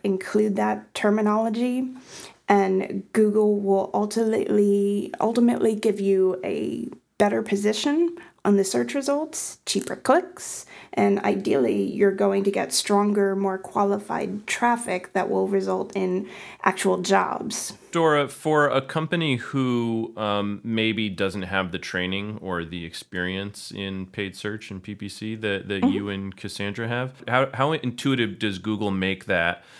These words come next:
Speaker 2: um, so that these companies might know that they have to structure their, uh, Google Ad, uh, accounts in a certain way? Uh, do you, do you often see very unstructured ac-,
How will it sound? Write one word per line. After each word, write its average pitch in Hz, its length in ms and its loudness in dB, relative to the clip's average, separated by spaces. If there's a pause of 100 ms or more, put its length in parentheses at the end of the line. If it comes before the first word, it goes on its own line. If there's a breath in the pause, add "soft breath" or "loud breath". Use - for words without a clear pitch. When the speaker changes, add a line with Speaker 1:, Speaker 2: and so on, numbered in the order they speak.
(160 loud breath)
Speaker 2:
um, 87 260 -2
so 101 220 -2
that 92 260 -4
these 98 200 -6
companies 95 440 -6
might 92 300 -2
know 87 360 -2
that 87 220 -6
they 90 140 -2
have 85 280 -2
to 85 180 -6
structure 87 600 -4
their, 85 500 -2 (280 loud breath)
uh, 82 200 -4
Google 85 400 -6
Ad, 82 500 -2
uh, 80 460 -8
accounts - 720 -4
in 92 160 -6
a 82 60 -6
certain 82 420 -8
way? 85 380 -2
Uh, 104 40 -2 (160)
do 117 100 -4
you, 120 240 0
do 113 200 -6
you 117 200 -2
often 110 380 2
see 110 280 -4
very 98 380 0
unstructured 113 680 -4
ac-, 131 160 -4